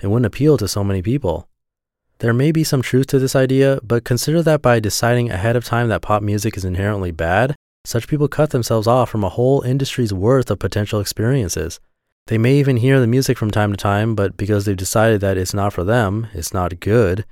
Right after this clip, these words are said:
they can't enjoy it. If they did, their brand as someone with taste in music might be called into question. Theirs is an identity defined by which aspects of the world they've decided to ignore.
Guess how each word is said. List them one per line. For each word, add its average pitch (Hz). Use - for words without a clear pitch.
they 98
can't 120
enjoy 101
it. -
If 90
they 90
did, 110
their 98
brand 104
as 104
someone 107
with 98
taste 107
in 98
music 101
might 95
be 104
called 104
into 107
question. 104
Theirs 98
is 101
an 98
identity 104
defined 107
by 104
which 98
aspects 110
of 101
the 95
world 98
they've 110
decided 101
to 90
ignore. 87